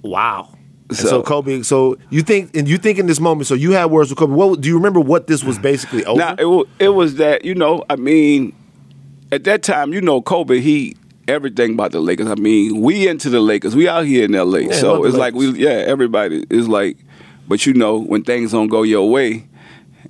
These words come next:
Speaker 2: and then you, you know, you shut it down.
Speaker 1: What wasn't going his way?
Speaker 2: It, it wasn't nothing,
Speaker 1: It was on
Speaker 2: man.
Speaker 1: the court?
Speaker 2: It was just like, you know, a little small talk. You know what I'm
Speaker 1: Uh-huh.
Speaker 2: saying? So, 'cause we, we come in there and ball all the time.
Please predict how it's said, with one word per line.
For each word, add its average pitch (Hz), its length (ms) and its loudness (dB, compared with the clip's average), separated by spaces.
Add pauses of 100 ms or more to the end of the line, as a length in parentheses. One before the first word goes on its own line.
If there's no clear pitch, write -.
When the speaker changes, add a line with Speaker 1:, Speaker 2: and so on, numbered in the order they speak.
(120)
Speaker 2:
and 80 200 0
then 101 240 2
you, 104 360 2
you 113 100 0
know, 107 440 -2
you 117 100 -6
shut 120 260 0
it 113 100 -2
down. 123 460 -4
Speaker 1:
What 139 300 -2
wasn't 170 280 0
going 185 220 2
his 185 100 0
way? 226 280 0 (240)
Speaker 2:
It, - 180 -8
it 180 180 0
wasn't 117 260 0
nothing, 92 180 -2
Speaker 1:
It - 40 0
was 147 100 2
on 185 100 0
Speaker 2:
man. 151 40 -4
Speaker 1:
the - 60 -12
court? 220 320 0 (300)
Speaker 2:
It 127 80 2
was 139 180 0
just 127 160 0
like, 104 260 -2
you 147 100 2
know, 131 180 2
a - 20 0
little 117 300 0
small 117 440 2
talk. 110 360 -2 (260)
You 123 120 4
know 123 80 2
what 123 100 0
I'm 120 80 0
Speaker 1:
Uh-huh. 120 80 -2
Speaker 2:
saying? 120 420 0 (140)
So, 147 180 -2
'cause 160 180 0
we, 190 120 0
we 190 160 2
come 180 220 -2
in 160 80 -2
there 156 100 0
and 135 120 -8
ball 147 280 0
all 135 140 0
the 117 80 -2
time. 135 400 -2